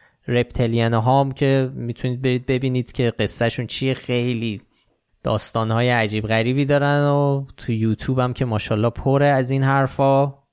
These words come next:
ویدیوهایی که دربارهٔ این رپتیلین هاست، جزء تئوری توطئه های خیلی مشهوره و، و خیلی، خیلی هم پیشرفته است. یعنی کسی که دیگه به اینا باور داره دیگه یه ذره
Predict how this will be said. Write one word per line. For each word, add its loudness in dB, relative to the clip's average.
ویدیوهایی 0
که 0
دربارهٔ 0
این -4
رپتیلین -2
هاست، 0
جزء 2
تئوری 0
توطئه 2
های 4
خیلی 0
مشهوره 0
و، 0
و 2
خیلی، -2
خیلی 0
هم 0
پیشرفته 0
است. -2
یعنی -8
کسی -4
که -6
دیگه -4
به -2
اینا -2
باور 2
داره 0
دیگه 0
یه -12
ذره 0